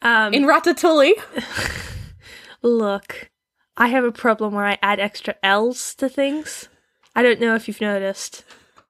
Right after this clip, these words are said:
Speaker 2: I've noticed that you have an actual speech impediment, and I
Speaker 1: Yeah.
Speaker 2: mock you for it
Speaker 1: Yeah.
Speaker 2: mercilessly,
Speaker 1: It
Speaker 2: 'cause
Speaker 1: is.
Speaker 2: I'm actually an awful human being.
Speaker 1: I do set you up for it, I
Speaker 2: You
Speaker 1: will admit.
Speaker 2: absolutely
Speaker 1: I,
Speaker 2: do.
Speaker 1: I,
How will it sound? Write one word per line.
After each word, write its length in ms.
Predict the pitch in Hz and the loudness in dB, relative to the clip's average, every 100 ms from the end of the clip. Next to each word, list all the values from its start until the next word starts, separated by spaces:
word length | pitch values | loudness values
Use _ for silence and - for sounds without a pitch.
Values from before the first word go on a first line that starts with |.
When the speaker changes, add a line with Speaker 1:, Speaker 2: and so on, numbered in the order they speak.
| - | 0
Speaker 2:
I've 180 | 214 240 | 2 4
noticed 340 | 247 269 - | 4 2 -2
that 80 | 220 | -6
you 120 | 214 | -2
have 160 | 247 190 | 0 0
an 100 | 214 | -2
actual 380 | - 185 - 196 | 0 0 0 -4
speech 360 | 180 - 202 - | -4 -4 -4 -4
impediment, 500 | 185 190 160 165 160 | -4 -4 -4 -8 -4
and 100 | 214 | 0
I 160 | 196 | 0
Speaker 1:
Yeah. 80 | 190 | 0
Speaker 2:
mock 280 | 202 262 - | 0 0 -4
you 100 | 196 | -10
for 280 | 196 170 160 | -8 -8 -8
it 120 | - | -6
Speaker 1:
Yeah. 300 | 208 202 196 | -4 0 0
Speaker 2:
mercilessly, 580 | 208 180 185 - 175 175 | -2 -6 -8 -6 -8 -6
Speaker 1:
It 100 | 226 220 | -8 -4
Speaker 2:
'cause 180 | 220 | -2
Speaker 1:
is. 60 | 320 | 2
Speaker 2:
I'm 240 | 349 359 - | 4 2 2
actually 500 | 208 202 - 214 190 | 0 0 -4 -4 -2
an 80 | 180 | -4
awful 360 | 175 180 160 | -8 -10 -14
human 340 | 175 175 170 170 | -14 -16 -16 -8
being. 520 | 190 180 151 160 196 - | -8 -8 -14 -18 -18 0
Speaker 1:
I 100 | 330 | 0
do 360 | - 349 381 330 269 - | 2 2 2 -2 -10 -6
set 220 | 330 262 | -4 -4
you 120 | 262 | -2
up 180 | 254 220 | -4 -4
for 200 | - 202 | -10 -8
it, 60 | 196 | 0
I 60 | |
Speaker 2:
You 80 | 339 | 4
Speaker 1:
will 220 | 339 269 | 4 2
admit. 160 | 262 262 | 0 -2
Speaker 2:
absolutely 720 | 247 214 359 359 339 330 311 | 2 4 6 4 4 0 4
Speaker 1:
I, 200 | 277 294 | 4 4
Speaker 2:
do. 160 | 440 196 | 2 0
Speaker 1:
I, 240 | 262 277 | 0 -2